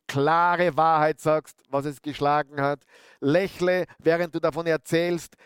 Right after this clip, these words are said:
wie viel Freude es macht, Jesus Christus zu dienen. Paulus hat an die Epheser geschrieben, im Kapitel vier, Vers fünfzehn,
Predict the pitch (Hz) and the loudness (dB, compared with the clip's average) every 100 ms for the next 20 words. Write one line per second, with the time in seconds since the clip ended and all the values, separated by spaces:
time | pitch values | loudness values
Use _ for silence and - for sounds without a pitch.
0 | _ 156 170 165 165 - 156 165 202 247 | _ -2 0 -2 -4 -6 -6 -2 0 0
1 | 254 190 160 131 131 131 160 - - _ | -2 -2 -2 -4 -4 -2 -2 -6 -20 _
2 | _ _ _ 120 143 139 143 - - 139 | _ _ _ -4 -4 -2 -6 -8 -8 -6
3 | 131 - 135 - 143 123 135 131 113 107 | -6 -12 -14 -14 -16 -12 -12 -10 -16 -18
4 | _ _ _ _ - 160 185 190 175 175 | _ _ _ _ -2 0 0 -2 -2 -4
5 | 165 170 160 180 202 - 151 160 147 160 | -2 -4 -2 -2 -4 -4 -6 -6 -6 -4
6 | 160 170 151 156 160 156 170 180 165 - | -4 -10 -10 -8 -6 -6 -4 -2 -2 -4
7 | 185 185 - 165 160 | -8 -8 -4 -4 -4